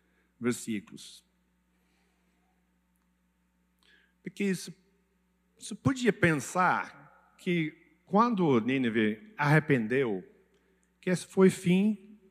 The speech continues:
do obra de Deus. Sucesso, pronto. Mas nós,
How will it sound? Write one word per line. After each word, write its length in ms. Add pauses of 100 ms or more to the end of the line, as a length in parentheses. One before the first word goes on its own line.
(340)
do 160
obra 300
de 100
Deus. 540 (360)
Sucesso, 640
pronto. 520 (1040)
Mas 200
nós, 440